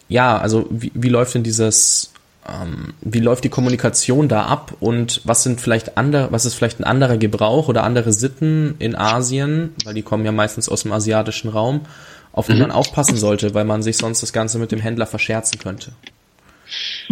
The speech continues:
Speaker 2: Also es läuft so ab, dass man, ähm, über zum Beispiel Alibaba oder Global Source, es gibt viele verschiedene, und, oder man kann auch in Deutschland zum Beispiel sourcen über W L W, also man muss nicht nach China gehen, es gibt auch Produkte, die in Europa produziert werden, zum Beispiel, wie gesagt,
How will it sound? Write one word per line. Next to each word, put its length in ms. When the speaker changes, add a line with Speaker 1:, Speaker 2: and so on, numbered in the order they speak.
Speaker 2:
Also 200
es 180
läuft 340
so 160
ab, 200
dass 180
man, 300
ähm, 320
über 260
zum 140
Beispiel 320
Alibaba 440
oder 160
Global 280
Source, 320
es 140
gibt 140
viele 180
verschiedene, 580
und, 300
oder 180
man 140
kann 160
auch 140
in 80
Deutschland 400
zum 120
Beispiel 300
sourcen 380
über 240
W 100
L 180
W, 160
also 300
man 120
muss 180
nicht 120
nach 120
China 280
gehen, 200
es 120
gibt 160
auch 140
Produkte, 360
die 100
in 60
Europa 340
produziert 720
werden, 320
zum 180
Beispiel, 340
wie 60
gesagt, 320